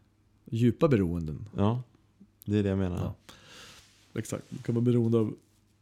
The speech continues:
Speaker 1: toast, som jag kan vara
Speaker 2: Mm.
Speaker 1: ibland.
Speaker 2: Mm.
Speaker 1: Och man kan vara o-, beroende av,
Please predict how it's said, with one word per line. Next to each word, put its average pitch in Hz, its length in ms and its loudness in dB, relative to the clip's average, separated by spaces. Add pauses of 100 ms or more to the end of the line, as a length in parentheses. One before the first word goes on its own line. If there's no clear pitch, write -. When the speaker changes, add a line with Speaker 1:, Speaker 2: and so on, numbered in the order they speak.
(380)
Speaker 1:
toast, 127 460 2
som 110 200 -4
jag 110 280 -4 (160)
kan 98 140 -4
vara 104 180 -6 (680)
Speaker 2:
Mm. 113 240 0
Speaker 1:
ibland. 101 360 -2 (220)
Speaker 2:
Mm. 104 340 -4
Speaker 1:
Och 120 220 0
man 107 100 -4
kan 101 120 -6
vara 101 100 -4
o-, 98 320 -4
beroende 98 460 -4
av, 87 360 -8